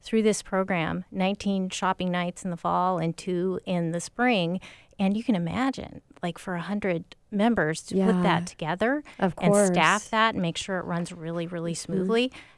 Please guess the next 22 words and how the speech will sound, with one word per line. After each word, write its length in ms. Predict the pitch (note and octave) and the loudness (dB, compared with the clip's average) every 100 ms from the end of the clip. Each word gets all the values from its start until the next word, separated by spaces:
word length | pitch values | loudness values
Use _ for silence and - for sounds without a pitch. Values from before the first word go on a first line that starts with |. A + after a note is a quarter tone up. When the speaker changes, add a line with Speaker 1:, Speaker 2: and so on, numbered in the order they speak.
| _ | _
Speaker 1:
it's, 240 | D4 - - | -4 -4 -4
it's 300 | B3+ B3+ - - | -2 -2 -4 -4
really 400 | B3 C4+ C4 A3+ _ G#3+ | 4 6 4 2 _ -4
difficult 500 | G#3 A#3 - G3+ F3 | -2 -2 -2 -2 0
without 340 | F3+ F3+ F3+ G3+ | 2 2 2 2
that 160 | G3+ | -2
community 480 | - F#3+ F#3 F#3 F3+ | -2 -4 -2 0 0
involvement. 560 | E3+ D#3 D3+ F3+ A3+ G3 | -2 -4 -6 -4 0 2
So 220 | F3+ E3+ | 2 4
Speaker 2:
Yeah. 40 | |
Speaker 1:
this 220 | C4 C#4+ | 2 0
is 60 | E4+ | -4
just 200 | B3 - | -4 -4
a 60 | F#3+ | -4
won-, 340 | F3 F3+ A3 _ - | -4 -4 -4 _ -10
wonderful 520 | G#3+ G3 A3 A#3 G3+ | -2 2 2 0 -2
opportunity 520 | F#3+ F#3 - G3+ F#3+ | -2 -6 -8 -6 -4
for 180 | F3+ F#3 | -6 -6
the 80 | F3+ | -8
community 540 | - F#3+ F#3 F#3 F3+ E3 | -8 -6 -4 -4 -4 -8
to, 200 | - F3+ | -10 -4
like, 300 | F3 D#3+ | -4 -4